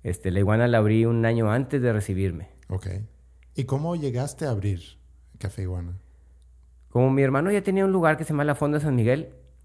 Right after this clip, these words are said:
Speaker 1: que él había abierto unos tres años antes que yo, las propiedades eran de mi papá.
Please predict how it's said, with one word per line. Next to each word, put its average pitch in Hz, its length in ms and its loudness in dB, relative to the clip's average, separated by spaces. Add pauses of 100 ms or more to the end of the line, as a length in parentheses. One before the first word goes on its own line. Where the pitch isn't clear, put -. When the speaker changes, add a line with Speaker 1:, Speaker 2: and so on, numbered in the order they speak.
(220)
Speaker 1:
que - 100 0
él 120 60 4
había 127 180 4
abierto 127 380 4
unos 131 340 -2
tres 113 220 -4
años 120 240 -2
antes 117 380 -4
que 92 180 -8
yo, 117 320 -4 (680)
las 120 200 -2
propiedades 135 460 4
eran 143 140 2
de 143 60 2
mi 127 140 4
papá. 104 520 -2